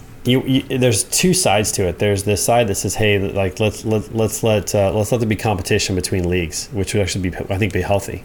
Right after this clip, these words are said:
wh-, which would make the leagues better. But this is not necessarily fair market competition 'cause they just have an unlimited amount of funds. So it's, it's got a slight diff-, slightly different dynamic than, uh, than I think fair market competition.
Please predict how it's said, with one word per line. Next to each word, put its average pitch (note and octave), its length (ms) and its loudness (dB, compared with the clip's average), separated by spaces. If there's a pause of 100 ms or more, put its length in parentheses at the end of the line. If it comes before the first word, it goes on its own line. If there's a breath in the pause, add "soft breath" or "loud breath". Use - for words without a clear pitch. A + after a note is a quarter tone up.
(100)
wh-, F#2+ 180 -2
which F#2 160 -4
would F#2 80 -4
make G2 300 -2
the G2 140 -4
leagues F#2 220 -2
better. F2+ 320 2 (600 loud breath)
But A2 100 2
this D3+ 180 4
is D#3 120 4
not F3 240 4
necessarily C#3+ 560 2
fair A#2+ 200 0
market A2 300 -2
competition G2+ 560 -2
'cause F#2 180 -2
they G#2 100 2
just G#2 120 -2
have G2+ 160 0
an F#2+ 60 -2
unlimited G2+ 440 0
amount F#2 260 0
of E2+ 80 -4
funds. F2 420 -4
So G2 140 0
it's, - 180 -2
it's G#2 180 -4
got A#2 160 0
a G#2 80 2
slight G2 640 -2
diff-, G#2+ 280 -2
slightly C#3+ 260 2
different G#2+ 260 2
dynamic G2+ 500 0 (520 loud breath)
than, G#2+ 560 4
uh, G2 380 4
than G2+ 140 2
I G2+ 60 2
think G#2 180 -2
fair G#2+ 160 2
market G2 260 -2
competition. G2+ 520 -2